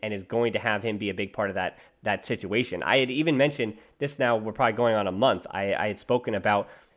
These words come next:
during the Laporta era when Mark Ingla and Ferran Soriano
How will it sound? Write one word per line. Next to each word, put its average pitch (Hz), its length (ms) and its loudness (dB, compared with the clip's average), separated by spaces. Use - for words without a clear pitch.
during 180 160 12
the 165 100 12
Laporta 131 300 6
era 120 340 8
when 101 240 0
Mark 95 240 -2
Ingla 131 460 6
and 98 120 -6
Ferran 101 220 0
Soriano 127 880 6